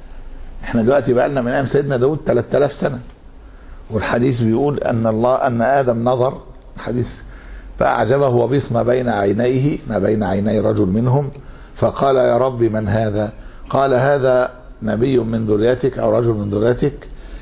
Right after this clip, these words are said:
في آخر الزمان أو في آخر الأمم يقال له داود. فاحنا ما حدش يفتكر ان ايه، اه نسبيا صح،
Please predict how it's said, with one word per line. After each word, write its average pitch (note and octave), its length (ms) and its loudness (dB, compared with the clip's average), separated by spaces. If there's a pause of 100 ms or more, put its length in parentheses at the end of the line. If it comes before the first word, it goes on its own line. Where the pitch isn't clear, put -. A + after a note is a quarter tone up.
في - 260 2
آخر C#3 280 2
الزمان B2 640 2
أو A2+ 120 0
في A#2 220 0
آخر - 300 2
الأمم E3 440 0 (540)
يقال A#2+ 460 2
له B2+ 300 2 (380)
داود. E2 460 2 (1900)
فاحنا B2+ 580 0
ما - 120 -4
حدش D3 400 -2
يفتكر C#3+ 460 0
ان A2+ 140 -2
ايه، A#2+ 260 0 (520)
اه B2 180 2
نسبيا C3+ 520 2
صح، A#2 200 -8